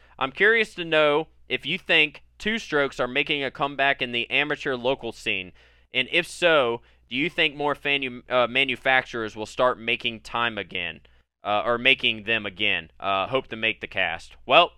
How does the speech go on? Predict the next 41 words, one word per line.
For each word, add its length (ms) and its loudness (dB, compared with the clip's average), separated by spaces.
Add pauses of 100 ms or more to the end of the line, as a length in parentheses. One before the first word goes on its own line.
Wade, 300 2
you 80 -4
made 220 2
the 60 -6
cast. 540 0 (640)
And, 540 8 (480)
<laughs> 460 -20
um, 420 6 (1000)
to 80 0
answer 280 4
your 140 2
question, 600 0
yes, 460 2
I 180 4
do 220 0
believe 400 0
that 120 -2
the 80 -14
two 180 -4
strokes 420 -2 (140)
are 200 4
making 360 0
a 80 -2
comeback. 560 -4
I, 340 4
I, 380 2
uh, 320 2 (460)
I 120 -2
hear 160 6
a 80 4
lot 220 6
of 60 0
people 280 -2
talking 320 2
about 300 2
that 100 -6
they're 140 -2
gonna 180 -2
go 240 0
and 120 -8
buy 420 2